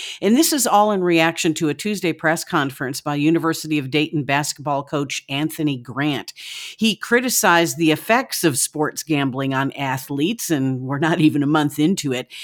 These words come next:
And he said, quote, "When we have people who attack kids because their own agenda, it sickens me. You're dealing with young people here." And so apparently,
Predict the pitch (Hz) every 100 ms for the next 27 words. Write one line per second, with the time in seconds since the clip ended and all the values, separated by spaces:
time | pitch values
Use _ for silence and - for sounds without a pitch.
0 | - - 156 190 - 196 175 - 180 156
1 | 165 165 220 330 277 - 254 240 226 214
2 | 151 - - 226 - _ - 240 180 160
3 | 165 165 190 160 151 156 - 160 247 262
4 | 208 208 185 143 143 151 - - 269 269
5 | 175 135 123 131 - 117 139 131 131 208
6 | 226 214 196 175 151 143 170 170 170 151
7 | - 117 110 117 73 - - - - -
8 | - 170 - 190 156 - 262 285 - 190
9 | 175